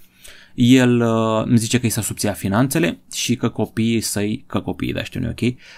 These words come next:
copiii săi nu mai socializează cum ar trebui în lipsa unei școli fizice, ci doar online,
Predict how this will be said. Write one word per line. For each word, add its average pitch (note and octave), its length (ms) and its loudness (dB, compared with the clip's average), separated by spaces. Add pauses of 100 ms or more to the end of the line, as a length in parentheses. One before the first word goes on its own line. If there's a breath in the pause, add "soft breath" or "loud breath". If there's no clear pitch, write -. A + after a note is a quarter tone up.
(180 loud breath)
copiii B2+ 320 4
săi B2+ 160 0
nu B2 100 4
mai B2+ 120 4
socializează G#2+ 640 -2
cum G2+ 160 -2
ar G2 120 -4
trebui G2 420 -2
în F#2+ 100 -2
lipsa G2 280 -2
unei F#2 300 -6
școli - 380 -2
fizice, G#2+ 640 -2
ci - 160 -16
doar - 260 -6
online, F#3+ 480 -2